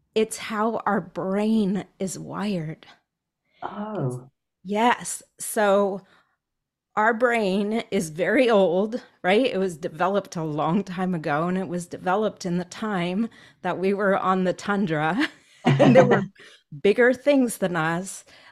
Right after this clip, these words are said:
Speaker 1: Like,
Speaker 2: Yeah.
Speaker 1: there was a reason to be on high alert, and there were, um, situations that were dangerous, often were life and death.
Speaker 2: Mm.
Speaker 1: So our reactions to things are actually,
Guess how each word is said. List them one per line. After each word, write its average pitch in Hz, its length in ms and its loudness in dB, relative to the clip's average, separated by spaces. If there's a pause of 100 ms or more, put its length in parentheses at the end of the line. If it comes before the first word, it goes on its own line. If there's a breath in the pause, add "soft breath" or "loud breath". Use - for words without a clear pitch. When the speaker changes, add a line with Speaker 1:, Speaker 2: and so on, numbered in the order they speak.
Speaker 1:
Like, 196 200 4
Speaker 2:
Yeah. 156 100 -2
Speaker 1:
there 196 200 0
was 214 280 -2 (180)
a 180 140 0
reason 190 640 -4
to 175 100 -8
be 170 400 -6
on 170 280 -4
high 165 300 -6
alert, 160 560 -6 (320 soft breath)
and 185 240 -2
there 190 160 2
were, 175 420 -2 (460 soft breath)
um, 180 340 -2 (120)
situations 208 1040 0
that 180 220 2
were 170 120 -2
dangerous, 220 800 -2 (140)
often 185 640 -2
were 185 300 0
life 175 440 -4
and 165 180 -6
death. 160 300 -6 (460 soft breath)
Speaker 2:
Mm. 156 160 2
Speaker 1:
So 143 360 2
our 214 280 2
reactions 240 1120 -4
to 170 140 -10
things 175 560 -8
are 175 280 -6
actually, 180 840 -6